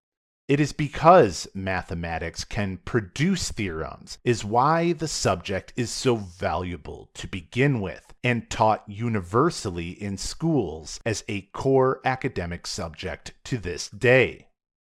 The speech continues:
We know that math can be used to determine what's true anywhere in the universe, or even in a universe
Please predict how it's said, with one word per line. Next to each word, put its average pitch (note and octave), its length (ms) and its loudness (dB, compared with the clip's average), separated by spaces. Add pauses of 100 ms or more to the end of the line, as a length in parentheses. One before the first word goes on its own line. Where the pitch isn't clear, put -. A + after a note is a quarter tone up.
(540)
We C3+ 140 4
know D3 440 6
that G#2+ 260 2
math F2+ 440 -6
can G2+ 160 -6
be F#2+ 120 -6
used F#2+ 640 -2
to A2 100 -6
determine F2 640 -6
what's - 280 -2
true F#2 600 -6
anywhere G#2 500 0
in F2+ 80 -6
the E2 100 -8
universe, F#2+ 760 -4 (100)
or G#2 360 2 (120)
even C3 460 -2
in G2+ 180 -6
a F2+ 60 -4
universe E2+ 640 -6